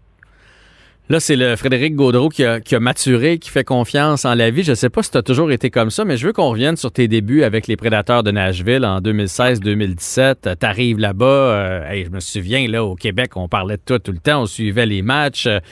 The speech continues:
euh, t'as marqué des gros buts dans ces séries-là. Puis là, par la suite, bon, ben, tu joues avec eux autres. Euh, vingt matchs, cinquante-cinq matchs l'année d'après. Puis là, après ça, oups,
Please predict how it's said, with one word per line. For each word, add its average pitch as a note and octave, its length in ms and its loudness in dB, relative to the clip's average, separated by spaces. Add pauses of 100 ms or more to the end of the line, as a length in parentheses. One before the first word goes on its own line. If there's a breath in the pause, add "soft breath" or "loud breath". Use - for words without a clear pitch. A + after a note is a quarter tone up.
(320 loud breath)
euh, G#2 140 0
t'as A#2 100 0
marqué A2 320 0
des A2+ 120 0
gros A2+ 260 2
buts B2+ 180 2
dans G#2+ 200 2
ces G#2+ 180 -2
séries-là. A#2 680 2
Puis A#2+ 140 -6
là, B2 100 2
par G#2+ 200 -2
la G2+ 100 -4
suite, C#3 320 0
bon, A#2 220 0
ben, F#2+ 100 -2
tu A#2 160 -8
joues C3+ 140 0
avec G2+ 260 0
eux F#2+ 220 -2
autres. E3 380 2 (420 loud breath)
Euh, F#2 240 -4
vingt B2+ 260 0
matchs, C#3 580 0
cinquante-cinq C#3 720 -2
matchs C3+ 280 -2
l'année A2+ 180 2
d'après. A2+ 400 -2
Puis - 140 -8
là, F3 100 4
après C3+ 220 -2
ça, F#3 300 0 (160)
oups, - 440 -4